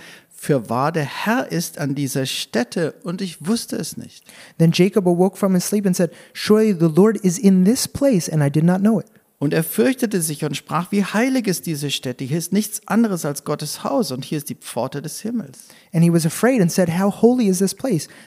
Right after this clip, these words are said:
Speaker 2: This is none other than the house of God, and this is the gate of heaven.“
Speaker 1: Was heißt das?
Speaker 2: What does that mean?
Speaker 1: Ja-, Jakob kannte offensichtlich die Gegenwart Gottes.
Speaker 2: Jacob evidently knew the presence of God.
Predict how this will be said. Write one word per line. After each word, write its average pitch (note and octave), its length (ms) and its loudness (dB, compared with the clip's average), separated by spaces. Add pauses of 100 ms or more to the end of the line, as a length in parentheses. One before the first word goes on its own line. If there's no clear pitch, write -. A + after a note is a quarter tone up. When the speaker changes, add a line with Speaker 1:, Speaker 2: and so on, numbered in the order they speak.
Speaker 2:
This D#3+ 140 -2
is D3+ 100 2
none G3+ 240 4
other F#3+ 200 2
than E3+ 140 0
the C#3 140 -2
house F#3 180 0
of G3 80 -4
God, F3 300 0
and D#3+ 120 2
this E3+ 140 0
is F3 120 -4
the E3 60 0
gate D3+ 280 -2
of F3 160 -6
heaven.“ G#3+ 200 -6 (360)
Speaker 1:
Was E3+ 160 -6
heißt A#3+ 320 -6
das? - 260 -20
Speaker 2:
What F3 120 2
does G3+ 80 0
that A#3 120 4
mean? B3 220 2 (800)
Speaker 1:
Ja-, G3+ 220 2 (140)
Jakob G#3 440 -2
kannte - 440 -2
offensichtlich A#2+ 640 -6
die A#2 120 -12
Gegenwart G#2+ 480 -8
Gottes. - 480 -12
Speaker 2:
Jacob G3 420 2
evidently F3+ 520 2
knew F#3+ 420 4
the D3+ 80 -4
presence D3+ 340 0
of E3 100 -8
God. G#3 200 -4